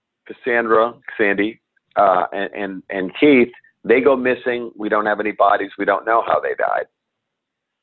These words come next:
Fourth couple, Anna Maria and Daniel, they disappear along I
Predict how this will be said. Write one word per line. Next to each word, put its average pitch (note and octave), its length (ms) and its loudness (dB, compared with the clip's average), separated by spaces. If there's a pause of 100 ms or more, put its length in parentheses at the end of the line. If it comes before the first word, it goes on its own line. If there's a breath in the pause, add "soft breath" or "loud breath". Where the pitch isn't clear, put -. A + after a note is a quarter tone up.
(280)
Fourth D3 260 4
couple, G2+ 640 2 (340)
Anna A2 220 0
Maria G#2+ 540 4
and G2 240 -10
Daniel, A2+ 680 0 (680)
they G#2+ 160 4
disappear G#2+ 600 0
along G2+ 280 0
I G2 160 -2